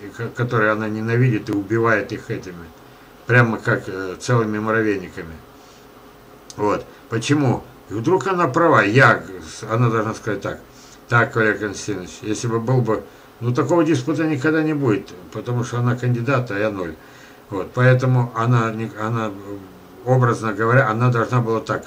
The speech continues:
«Так, вот видите, я дерево у не-, э, угробила, вот, и, нет, не так, я его искалечила,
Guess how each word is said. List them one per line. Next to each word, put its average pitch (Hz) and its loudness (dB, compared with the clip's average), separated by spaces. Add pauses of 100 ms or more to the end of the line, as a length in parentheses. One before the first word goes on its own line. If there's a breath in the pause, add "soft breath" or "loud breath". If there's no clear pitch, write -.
«Так, 107 0 (640 loud breath)
вот 101 -6
видите, 131 2 (380)
я 113 2
дерево 107 4
у 107 2
не-, 104 -4
э, 101 -8
угробила, 107 2 (800)
вот, 95 -4
и, 101 -10
нет, 110 -2
не 110 -6
так, 98 -10
я 120 4
его 113 4
искалечила, 120 4